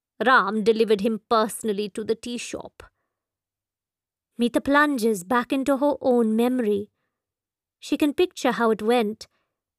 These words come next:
not from the clarity of the retelling, but because the same remembrances rest within her. Money changing hands, men with wide smiles and assurances,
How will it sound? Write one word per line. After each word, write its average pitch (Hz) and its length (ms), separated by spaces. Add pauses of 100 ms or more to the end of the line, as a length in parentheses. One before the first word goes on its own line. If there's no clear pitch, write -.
not 294 200
from 480 140
the 440 80
clarity 277 580
of 226 100
the 233 100
retelling, 240 680 (580)
but 254 140
because 277 280
the 285 120
same 285 400
remembrances 247 1000
rest 233 340
within 220 300
her. 214 480 (840)
Money 240 360
changing 226 420
hands, 202 640 (580)
men 233 400
with 214 140
wide 233 420
smiles 226 640
and 202 100
assurances, 208 920